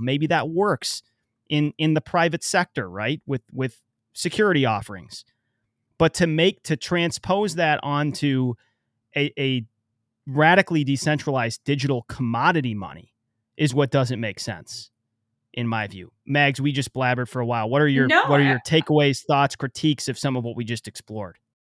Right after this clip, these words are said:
Speaker 2: I think you guys covered some, uh, a few important points that needed to be covered. So thank you for that. Uh, I think what I'd add to is, um, just the way that the Bitcoin system works, right? So you have the miners and then you have the nodes.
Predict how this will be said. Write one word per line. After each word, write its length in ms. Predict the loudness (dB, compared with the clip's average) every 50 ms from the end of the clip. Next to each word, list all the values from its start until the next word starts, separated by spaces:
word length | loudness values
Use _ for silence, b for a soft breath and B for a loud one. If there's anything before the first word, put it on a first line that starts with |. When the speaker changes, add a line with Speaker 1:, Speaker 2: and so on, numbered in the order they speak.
| _ _ _ _ -8
Speaker 2:
I 120 | -6 -6 -4
think 240 | -4 -8 -12 -12 -12
you 80 | -10 -8
guys 220 | -6 -6 -6 -8
covered 380 | -10 -10 -8 -8 -8 -10 -12 -12
some, 360 | -14 -14 -14 -14 -16 -18 -20 _ _
uh, 60 | -20 -20 -20 _ _ -20
a 60 | -20
few 220 | _ -8 -6 -6
important 340 | -6 -6 -6 -6 -6 -6 -10
points 300 | -12 -10 -10 -10 -10 -10
that 120 | -10 -10 -8
needed 280 | -8 -8 -8 -10 -12
to 80 | -14 -18
be 120 | -18 -18
covered. 540 | -14 -14 -16 -14 -14 -16 -16 -14 -16 -16 _
So 160 | -12 -12 -12
thank 300 | -12 -12 -14 -16 -12 -12
you 60 | -14 -14
for 120 | -12 -14 -12
that. 340 | -10 -10 -10 -12 -14 _ b b b b b b -6
Uh, 160 | -4 -4 -4 -2 -4
I 60 | -4
think 200 | -6 -6 -10 -8
what 120 | -6 -4
I'd 120 | -4 -4 -4
add 320 | -2 -2 -2 -4 -4 -10 _
to 260 | -12 -12 -12 -12 -12 -14
is, 280 | -14 -14 -14 -14 -14 -12
um, 320 | -12 -12 -12 -14 -18 -20 b b b b
just 180 | -14 -14 -10 -10
the 80 | -8
way 360 | -6 -4 -2 -2 -2 -2 -4 -4
that 340 | -6 -6 -8 -8 -10 -14 _ _
the 40 | -12
Bitcoin 480 | -10 -10 -10 -10 -12 -12 -12 -12 -12 -16
system 520 | -16 -16 -16 -18 -14 -16 -16 -16 -16 -14
works, 420 | -12 -10 -10 -10 -12 -16 -20 -18 -16
right? 320 | -16 -16 -16 -18 -18 -16
So 140 | -12 -12 -10
you 160 | -10 -10 -10
have 160 | -10 -12 -12
the 80 | -12 -14
miners 540 | -12 -10 -10 -10 -10 -12 -12 -12 -12 -14 -14
and 120 | -14 -12 -12
then 120 | -12 -12
you 80 | -12 -12
have 160 | -14 -14 -14
the 80 | -14 -16
nodes. 560 | -12 -10 -10 -10 -10 -12 -16 -18 -20 _